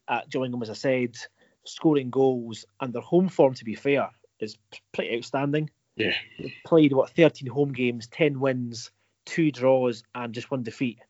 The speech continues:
Speaker 1: So no surprise they've got the best home form in the league. And looking at those home games as well, nine of those wins, they scored two or more goals. So looking at this angle, they've obviously got the league's top marksman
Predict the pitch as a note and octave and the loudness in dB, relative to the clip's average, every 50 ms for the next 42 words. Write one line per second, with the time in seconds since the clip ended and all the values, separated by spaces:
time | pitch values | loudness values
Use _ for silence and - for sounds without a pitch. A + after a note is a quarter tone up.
0 | _ _ _ _ _ _ - - C3 C#3 D3 - - - - C#3+ C3 B2+ B2 A#2+ | _ _ _ _ _ _ -8 -4 0 2 2 2 2 0 0 2 4 4 4 2
1 | A#2+ - A#2 A2+ - G#2+ G#2+ C3+ B2+ B2 - - - C3 B2+ B2+ A#2+ - B2+ A#2 | 0 -2 -10 -10 -10 -4 0 0 2 0 0 -2 -4 -4 -4 -2 -2 -2 -2 -2
2 | A#2 A2+ G#2+ G#2+ A2 C3+ B2 G#2+ G#2+ - - - - _ _ _ _ _ _ _ | 0 -2 -2 0 0 2 0 0 -2 -8 -14 -18 -18 _ _ _ _ _ _ _
3 | - - - B2 A#2+ A#2+ B2+ D3+ D3 - E3 D#3+ - C#3+ C3+ C3 - - D3+ C#3+ | -16 -8 -4 -2 -2 0 2 0 0 0 -2 -2 0 0 0 -2 -2 -2 -2 -2
4 | C3+ B2 C3 C3 B2 A2+ B2 A2+ B2+ C#3 C#3 C3+ A#2+ A#2 B2 B2+ - _ _ _ | 0 0 0 -2 0 -2 -2 0 2 4 4 4 4 2 0 -4 -8 _ _ _
5 | _ - - - - - - - - D#3+ D3 D3 D#3 E3+ F3 F3 C#3+ D3+ D3+ C3 | _ -20 -20 -20 -20 -20 -18 -10 -6 0 4 6 6 8 8 6 6 4 2 2
6 | C3 D3 D#3+ D#3 C#3+ B2+ A#2+ A2+ G#2+ - - - - _ - C3+ B2+ C3 B2 A#2+ | 4 6 4 4 4 0 -6 -8 -10 -12 -14 -16 -18 _ -10 -6 -6 -6 -6 -6
7 | - - - C3+ B2+ B2+ - - D3+ C#3 C3+ C3+ C#3 C#3+ C#3+ D3 D3 D3+ D#3 C#3+ | -8 -6 -4 -4 -4 -4 -4 -2 -2 -2 0 0 -2 0 4 4 4 4 2 -2
8 | - - - _ - - - _ _ _ _ _ _ _ _ _ _ _ _ _ | -10 -14 -18 _ -18 -18 -18 _ _ _ _ _ _ _ _ _ _ _ _ _
9 | _ _ _ _ _ _ _ _ _ - - D3+ C#3+ C#3+ D3 C#3+ D3 - - _ | _ _ _ _ _ _ _ _ _ -4 0 4 6 6 8 8 6 6 4 _
10 | _ _ _ - C#3+ D#3 E3+ D#3+ - D#3+ D3+ B2 C3+ D3+ - - C#3 C3+ C3 B2+ | _ _ _ -6 -4 -2 -2 -2 -2 -2 -2 -2 -2 -4 -4 -4 -4 -4 -2 -2
11 | B2+ B2+ B2+ B2 B2 D3 D#3 D3+ - - C3 C#3 C#3 - C3 B2+ C3+ C3+ - - | 0 -2 -2 0 0 0 -2 -2 -2 -4 -2 -2 -2 -2 -2 -4 -4 -4 -6 -6
12 | - C#3+ B2 - A#2+ C3 C#3+ C3+ - - - C3 B2 A2 A2 | -4 -4 -4 -2 -2 -4 -4 -4 -4 -6 -8 -8 -8 -8 -10